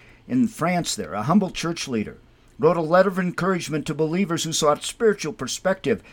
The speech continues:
during some discouraging trials. He said, "Do not worry about the future.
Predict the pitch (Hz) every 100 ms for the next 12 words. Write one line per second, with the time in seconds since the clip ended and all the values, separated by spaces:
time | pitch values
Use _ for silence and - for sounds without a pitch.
0 | - - 147 165 - 139 117 - - 147
1 | 120 110 107 123 131 123 78 - - _
2 | - _ _ _ _ _ - 131 - 120
3 | - - - - - 196 233 196 113 185
4 | 156 120 113 117 120 - 123 - 90